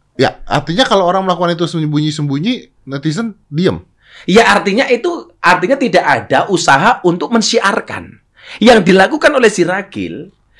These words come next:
Speaker 2: dengan cara mencari legalitas di Jerman itu sama halnya mensiarkan, mensosialisasikan bahwa gua bisa loh. Yang menurut saya sebagai netizen ini akan berdampak buruk karena su'ul khuluqi yu'ti,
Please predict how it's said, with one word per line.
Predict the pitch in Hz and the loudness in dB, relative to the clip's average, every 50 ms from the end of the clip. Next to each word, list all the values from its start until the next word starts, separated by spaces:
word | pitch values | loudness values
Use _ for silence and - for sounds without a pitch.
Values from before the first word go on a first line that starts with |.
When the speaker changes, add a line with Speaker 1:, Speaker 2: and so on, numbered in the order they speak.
| - - _ | -20 -18 _
Speaker 2:
dengan | - 208 175 170 170 170 165 165 | 2 2 4 6 4 4 2 2
cara | 165 - 180 196 214 226 196 | 0 0 0 0 2 0 0
mencari | 190 190 170 160 160 175 180 180 | 0 0 0 0 0 0 2 2
legalitas | 190 180 - - 127 120 127 147 165 - - 165 - - - - _ | 0 0 0 0 0 0 0 -2 -2 -2 -2 -2 -4 -6 -14 -18 _
di | _ 190 185 180 | _ 2 2 2
Jerman | - - 139 135 165 190 156 101 107 113 - | 4 4 2 2 2 0 -2 -4 -6 -6 -6
itu | - 196 226 | -4 -2 -2
sama | 269 - 202 202 202 196 | 0 0 0 0 0 -2
halnya | 160 110 107 143 196 233 226 | -4 -4 -4 -4 -4 -6 -6
mensiarkan, | 220 220 220 226 220 196 - 220 - - - 170 175 - - _ - 117 113 - - _ _ - - | -6 -4 -2 -2 -2 -4 -6 -8 -10 -8 -8 -10 -10 -12 -16 _ -18 -18 -18 -20 -20 _ _ -14 -4
mensosialisasikan | - 202 240 247 233 - 233 214 208 - - 220 202 202 196 - 185 170 156 - - - _ - - - - - _ _ _ _ - - - - - - - | 0 2 2 2 2 2 0 0 0 0 0 0 0 0 0 0 -2 -2 -2 -4 -8 -12 _ -18 -18 -18 -18 -20 _ _ _ _ -18 -18 -16 -16 -18 -8 -2
bahwa | - 175 196 165 165 | 0 2 2 2 4
gua | 151 247 269 | 6 6 6
bisa | 269 175 151 156 - 226 185 | 6 4 0 0 0 0 -2
loh. | 151 - - _ _ _ _ _ _ _ _ _ _ _ _ _ _ _ - - _ | -2 -4 -10 _ _ _ _ _ _ _ _ _ _ _ _ _ _ _ -20 -8 _
Yang | - 180 185 214 202 208 | 0 4 4 4 6 6
menurut | 208 208 196 190 185 175 | 4 6 6 6 4 4
saya | - 208 208 | 4 2 2
sebagai | 208 - 151 151 151 160 | 2 4 2 4 4 4
netizen | 156 151 147 175 233 202 185 165 | 4 2 2 0 -2 -2 -2 -2
ini | 170 208 233 285 | 0 0 -2 0
akan | 294 262 247 | 0 0 -2
berdampak | - 139 123 139 143 - 143 | 0 -2 -2 -2 -2 -2 -4
buruk | 143 170 - - - - _ | -4 -6 -8 -8 -10 -12 _
karena | - 180 208 | -8 -6 -6
su'ul | 226 214 - - 269 254 254 - 226 214 | -4 -6 -2 0 0 0 0 2 2 0
khuluqi | 196 - - 196 190 185 185 233 | 2 2 2 2 2 2 0 -2
yu'ti, | 226 208 208 170 - - 110 - - | -2 -2 -4 -6 -8 -10 -12 -12 -12